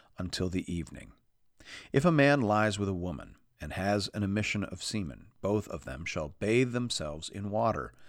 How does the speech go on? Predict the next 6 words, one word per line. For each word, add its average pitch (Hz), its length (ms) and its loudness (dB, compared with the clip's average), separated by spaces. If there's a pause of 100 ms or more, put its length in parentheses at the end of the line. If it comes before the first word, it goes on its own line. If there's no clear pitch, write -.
(440)
and 92 160 -2
be 110 200 4
unclean 107 760 -4 (160)
until 80 400 -8
the 78 220 -6
evening." 76 380 -4